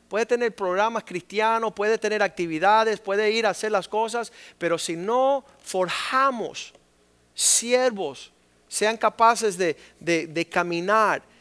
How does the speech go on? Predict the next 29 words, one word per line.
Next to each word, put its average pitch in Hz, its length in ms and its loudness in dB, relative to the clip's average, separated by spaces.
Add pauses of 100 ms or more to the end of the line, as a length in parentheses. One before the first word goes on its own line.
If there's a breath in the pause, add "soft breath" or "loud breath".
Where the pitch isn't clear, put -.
(160 soft breath)
El 165 160 2
discipulado 196 640 0
significa 226 480 -2
aquel 233 340 2
que, 196 240 0 (240 loud breath)
a, 170 140 2
en 175 240 -2
una 240 320 0 (100)
forma 233 560 2
personal, 202 580 0
individual, 190 800 4
está 202 300 2
apasionada 208 840 2
por 175 220 -4
Cristo. - 540 -4 (840 soft breath)
No 175 140 0
está 247 500 4
tanto 233 540 2
en, 175 300 -2 (240 loud breath)
en 170 160 0
la 170 160 0
corporativa 190 840 2
de 190 140 2
una 226 220 2
congregación 208 1080 0 (220 soft breath)
o 170 180 4
una 233 220 4
multitud, 196 880 0
sino 220 520 2